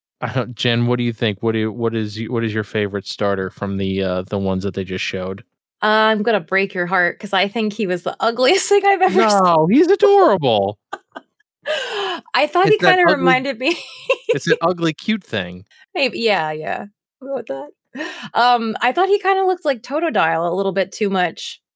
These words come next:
Speaker 1: Well, I think
Speaker 2: But
Speaker 1: he basically is Totodile with <laughs>
Speaker 2: Yeah, that's my point being, I feel like at this point, there's so many Pokemon <laughs> that they're gonna have to repeat something, sort of.
Speaker 1: Well,
Speaker 2: Um,
Speaker 1: Totodile is a crocodile.
Speaker 2: Right.
Speaker 1: Uh, I don't know if this
Speaker 2: Wait,
Speaker 1: guy's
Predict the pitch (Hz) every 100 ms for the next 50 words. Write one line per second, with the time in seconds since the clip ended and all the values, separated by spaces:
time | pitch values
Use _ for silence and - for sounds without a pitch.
0 | _ - 143 120 117 208 190 117 98 110
1 | 101 - - 101 95 98 - 98 92 95
2 | 98 98 101 104 98 _ 247 247 220 190
3 | 180 180 196 - - 262 233 214 233 247
4 | 247 285 254 208 233 226 214 202 - 208
5 | 208 220 208 208 214 220 202 190 - 214
6 | 196 190 185 - 196 180 180 175 175 180
7 | 165 190 202 214 226 226 220 202 190 -
8 | - - - 208 190 165 170 185 214 196
9 | 180 170 190 180 - 202 214 370 359 330
10 | _ - - 370 381 392 359 _ _ _
11 | - 208 202 185 180 202 240 214 202 180
12 | - 175 180 - 110 98 95 104 117 _
13 | - 185 160 165 - 123 120 120 117 117
14 | 117 123 156 151 147 202 202 196 131 123